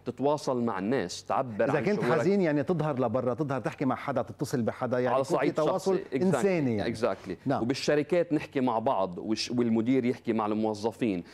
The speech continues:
Speaker 1: وبالثورات العالم تجتمع مع بعضها
Speaker 2: طيب هيدي
Speaker 1: وتتواصل
Speaker 2: محلولة،
Speaker 1: مع
Speaker 2: هيدي
Speaker 1: بعضها.
Speaker 2: دايمًا في حدا نحكي معه.
Speaker 1: إيه،
Speaker 2: بس
Speaker 1: والخوف
Speaker 2: طيب.
Speaker 1: بده بالمقابل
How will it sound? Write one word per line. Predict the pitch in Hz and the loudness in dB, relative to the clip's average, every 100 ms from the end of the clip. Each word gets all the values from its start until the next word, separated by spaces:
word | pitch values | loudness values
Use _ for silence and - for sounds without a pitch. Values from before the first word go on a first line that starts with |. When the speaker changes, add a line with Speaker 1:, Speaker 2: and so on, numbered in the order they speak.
| - | -6
Speaker 1:
وبالثورات | 117 123 120 135 135 131 139 123 127 156 131 127 101 | -2 0 2 2 2 0 0 2 4 4 2 0 -2
العالم | 117 113 113 143 135 127 | 2 2 2 0 0 -2
تجتمع | 131 - 139 123 | -2 0 0 2
مع | 120 113 | 0 0
بعضها | 131 131 | 2 2
Speaker 2:
طيب | 127 | 2
هيدي | 254 254 | 2 4
Speaker 1:
وتتواصل | 220 139 185 | 2 2 2
Speaker 2:
محلولة، | 147 127 | 2 2
Speaker 1:
مع | |
Speaker 2:
هيدي | 151 | 2
Speaker 1:
بعضها. | 180 196 | 2 2
Speaker 2:
دايمًا | 202 196 | 2 0
في | 180 | -2
حدا | 151 170 | -2 0
نحكي | 147 139 143 | 0 0 0
معه. | 123 | 0
Speaker 1:
إيه، | 107 | 0
Speaker 2:
بس | 87 | 0
Speaker 1:
والخوف | 151 196 240 233 214 190 | 2 2 2 4 4 2
Speaker 2:
طيب. | 151 | -2
Speaker 1:
بده | 160 147 165 170 | -2 2 2 2
بالمقابل | 147 143 139 143 143 139 139 | 0 0 0 0 0 2 0